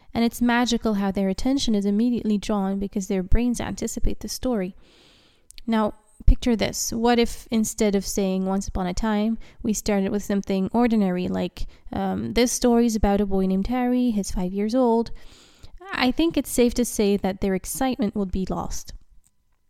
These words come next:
And you know, many presenters follow this similar boring pattern. Um, so if you happen to be one of them, fear not, okay? Because after tuning into my podcast, I'm sure you will undergo a transformation and you will become,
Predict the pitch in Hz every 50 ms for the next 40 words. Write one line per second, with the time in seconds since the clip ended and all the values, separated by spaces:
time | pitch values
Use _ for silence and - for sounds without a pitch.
0 | _ - - - - - 240 233 233 240 262 269 226 220 226 226 240 254 277 262
1 | - 233 208 - 214 214 214 - 190 - - - - - 220 220 220 220 214 214
2 | 214 - - - - - - - - - 247 240 226 214 202 196 - _ - 196
3 | - 208 208 208 202 190 185 196 - - - - - 190 180 180 208 208 - -
4 | - - - - - - - - - - - - 202 190 190 190 190 - - -
5 | - 226 233 254 233 - 247 254 233 240 233 - 269 254 330 277 320 311 254 202
6 | 190 185 185 190 185 185 202 220 - - - - - - 254 262 247 226 170 -
7 | - - - - - - 214 208 214 - 208 202 202 214 214 - - - - -
8 | - - 226 - - 233 214 - 220 214 - - 214 - - 262 247 247 233 220
9 | 220 220 - 220 208 190 202 - 214 196 185 - - - 196 190 - - - 208
10 | 208 - - - 226 220 214 220 220 214 208 196 196 196 190 190 190 196 185 202
11 | 196 196 185 - - 208 208 - - 226 208 190 208 220 - - 302 320 311 -
12 | - 214 220 220 220 208 - - 254 262 262 254 233 254 285 311 233 - 190 -
13 | - 196 190 185 196